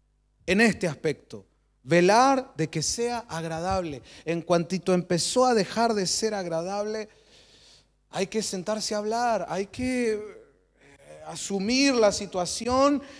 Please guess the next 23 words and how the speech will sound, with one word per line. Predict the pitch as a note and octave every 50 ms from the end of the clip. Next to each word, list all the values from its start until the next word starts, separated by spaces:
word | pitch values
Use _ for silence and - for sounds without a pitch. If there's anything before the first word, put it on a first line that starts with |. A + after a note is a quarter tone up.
| - -
y | - E3+ F3 F3
darle | G3 A3+ B3+ C4+ B3+ B3+ B3
una | A3+ G#3 G3 F3+
corrección | - F#3 F3 - E3+ - - - A3+ A#3+ B3+ B3 B3
urgente. | C4 A#3+ A3+ G3+ - A#3+ A#3 G#3+ G3 F3+ - E3 D3 C#3+
Si | - - - - F#3 F3+
lo | F3 F3
dejás | F3 E3+ D#3 - A3 A#3+ A3 -
pasar, | - A#3+ A3 - - - A#3 A3+ A#3 A#3 A#3 - - - - - _
después | D#3 E3 - G#3 G#3+ G3+
se | - F#3+
suma | - - B3+ C4 C4+ B3+ A#3+
otra | A#3+ - A3+ A3 G#3
cosa, | - A3 G#3 G3 - G#3 G3 - - - - _ -
después | D#3+ - F3+ F3
se | - F3
suma | D#3+ - - C#4+ D4+ D4 C#4
otra | C4 - A#3 G#3+ -
cosa. | G#3+ G#3 F#3+ - G#3 F#3+
Cuando | G3 F#3+ F3+ F3+ F3 D#3+
te | - F3 D#3+ -
querés | F3+ F#3+ A3 B3+ B3 - A#3+
acordar, | A#3 A#3+ - G#3+ F#3+ F#3 G3 G3+ G#3+ A3 A3 G#3+